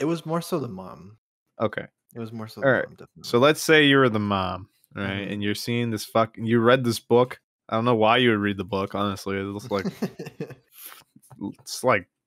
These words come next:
Speaker 2: just looking at the book, you're like, "What the fuck is this?"
Speaker 1: Yeah, it just
Speaker 2: Especially if you
Speaker 1: looks
Speaker 2: just
Speaker 1: cursed.
Speaker 2: found it randomly. Like, what the
Speaker 1: Yeah.
Speaker 2: hell? Are, why would you read that? You
Speaker 1: White
Speaker 2: know?
Speaker 1: people, dude. White people.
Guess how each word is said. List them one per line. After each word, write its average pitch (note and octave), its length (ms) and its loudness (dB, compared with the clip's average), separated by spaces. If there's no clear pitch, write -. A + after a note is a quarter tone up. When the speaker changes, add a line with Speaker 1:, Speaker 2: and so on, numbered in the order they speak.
Speaker 2:
just C#3 280 0
looking A#2+ 420 0
at G#2 100 -6
the A2 80 -10
book, G2 220 0
you're G2+ 100 2
like, G2 160 0
"What G#2+ 140 -6
the - 100 -10
fuck - 380 -4
is G2 100 -4
this?" - 500 -2
Speaker 1:
Yeah, A2 340 -10
it G#2+ 80 -10
just A2+ 100 -16
Speaker 2:
Especially D3+ 300 4
if E3 40 6
you E3+ 80 4
Speaker 1:
looks E3+ 60 2
Speaker 2:
just D#3+ 160 4
Speaker 1:
cursed. G#2+ 120 0
Speaker 2:
found B2 200 4
it D3 80 6
randomly. C3 580 2
Like, C#4 240 -4
what D#3+ 240 -2
the E3 60 0
Speaker 1:
Yeah. C3 100 0
Speaker 2:
hell? D3 140 -6
Are, E3+ 100 -6
why A#2+ 280 2
would F3+ 200 0
you E3 120 -2
read E3+ 240 -2
that? G2+ 240 -2
You - 80 -10
Speaker 1:
White G#2 80 -4
Speaker 2:
know? B2 80 -4
Speaker 1:
people, G2 300 -12
dude. G2+ 260 -10
White F#2+ 240 -12
people. F#2 400 -20